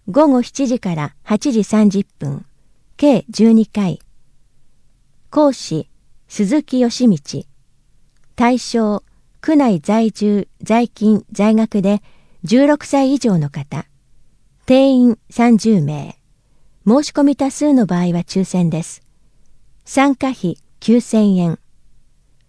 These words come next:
申し込み、往復はがきに、行事名、郵便番号、住所、氏名、振り仮名、年齢、電話番号、それに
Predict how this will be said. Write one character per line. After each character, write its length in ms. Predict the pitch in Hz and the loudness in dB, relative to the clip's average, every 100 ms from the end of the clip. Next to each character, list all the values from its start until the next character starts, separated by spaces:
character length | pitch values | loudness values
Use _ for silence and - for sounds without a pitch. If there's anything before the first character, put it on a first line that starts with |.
| _ _ _ - | _ _ _ 0
申 180 | 208 262 | 2 2
し 120 | - | -2
込 180 | - 233 | -2 2
み、 200 | 220 - _ _ _ _ - | 2 0 _ _ _ _ 0
往 200 | 262 302 | 0 0
復 220 | - 262 | -2 -2
は 120 | 269 | 0
が 140 | 254 | 0
き 160 | 226 165 | 0 -2
に、 220 | 147 - _ _ _ _ - | -4 -6 _ _ _ _ -4
行 260 | 175 269 294 | 6 6 6
事 180 | 269 247 | 6 4
名、 380 | 165 139 147 - _ _ | 4 0 -6 -12 _ _
郵 200 | 214 285 | 6 6
便 260 | 277 285 254 | 6 6 6
番 300 | 254 220 151 | 6 4 2
号、 320 | 139 131 - _ - | -2 -6 -10 _ 0
住 220 | 233 254 | 4 4
所、 360 | - - 139 - _ _ | 2 -6 -8 -12 _ _
氏 240 | - - 277 | -8 2 6
名、 400 | 220 143 123 - _ _ _ - | 6 4 -4 -12 _ _ _ 0
振 120 | 196 | 6
り 140 | 226 | 6
仮 140 | 226 208 | 6 4
名、 200 | 196 - _ _ _ _ - | 2 -2 _ _ _ _ 2
年 300 | 208 262 247 | 4 6 6
齢、 340 | 226 220 208 - _ _ - | 6 4 2 -2 _ _ -2
電 260 | 185 269 | 4 4
話 120 | 277 240 | 4 2
番 300 | 254 226 156 | 4 4 2
号、 320 | 139 131 - _ _ - _ _ | -2 -6 -12 _ _ -20 _ _
そ 160 | - 233 | 0 4
れ 140 | 240 | 6
に 180 | 226 | 4